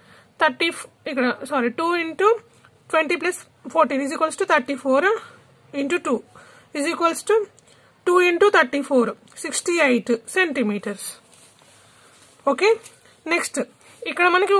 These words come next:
only బ్రెడ్త్ ఇచ్చాడు, ఏరియా ఎంత అన్నాడంటే ట్వ-, టూ, ఓకే, perimeter ఇచ్చాడు, ఇక్కడ ఏరియా ఇవ్వలేదు, only breadth and perimeter ఇచ్చాడు. So మనం length find అవుట్ చేయాలి. ఓకే, అయితే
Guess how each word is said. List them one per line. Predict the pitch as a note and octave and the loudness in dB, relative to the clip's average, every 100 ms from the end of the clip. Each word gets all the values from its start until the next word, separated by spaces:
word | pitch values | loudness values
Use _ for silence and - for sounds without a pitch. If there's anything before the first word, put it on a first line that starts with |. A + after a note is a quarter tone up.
| F4 | 4
only | F4 F#4+ | 2 2
బ్రెడ్త్ | E4 C#4+ - F#4+ | 0 0 2 2
ఇచ్చాడు, | - E4 B3+ C4 G#4 A4+ - - - _ D4 D#4+ | 2 -2 0 4 2 0 -10 -20 -20 _ 0 4
ఏరియా | F4 F4+ F4 | 6 6 6
ఎంత | E4 E4+ | 2 0
అన్నాడంటే | E4 E4 D#4+ D#4 D4+ G#4 A#4+ - _ _ _ - | 0 2 2 2 4 4 4 0 _ _ _ 0
ట్వ-, | D#4+ - - - C4 _ _ - | 2 2 0 -18 -20 _ _ -4
టూ, | F4 F4 E4+ E4 - - _ _ _ _ _ _ _ _ - E4 | 0 0 -2 -8 -12 -18 _ _ _ _ _ _ _ _ -4 0
ఓకే, | D4 B3+ - | 2 2 4
perimeter | F4 F#4+ G4 D#4+ | 4 4 2 -2
ఇచ్చాడు, | B3+ C4 | 0 0
ఇక్కడ | C#4 C#4+ D4 | 2 4 4
ఏరియా | D#4+ E4+ D4+ | 4 4 2
ఇవ్వలేదు, | C4+ B3 A3+ F4+ A4 - - - | 2 2 2 0 -2 -6 -6 0
only | D#4+ F4+ C4 | 2 2 0
breadth | C#4+ D4 - - G#4 G#4 - D4+ | 0 0 -2 -2 0 0 -2 -2
and | D#4+ F#4+ | 0 2
perimeter | D#4 D#4 D#4 B3+ B3 | 2 2 -4 -4 -4
ఇచ్చాడు. | B3 C4 G#3 G3+ - - - - | -4 -6 -6 -8 -16 -20 -6 4
So | G4+ | 6
మనం | G4+ G4 F4+ | 6 4 2
length | E4 E4 F#4+ | 2 0 4
find | E4 C#4+ A#3+ | 4 4 2
అవుట్ | G#3+ - | 0 -2
చేయాలి. | A3+ G#3+ G3+ - _ _ _ _ - C#4+ | -2 -2 -6 -14 _ _ _ _ -6 -4
ఓకే, | B3+ A4 A4 - - - - D4+ | 2 0 0 -12 -20 -20 -4 0
అయితే | D4 - C4 | 0 2 2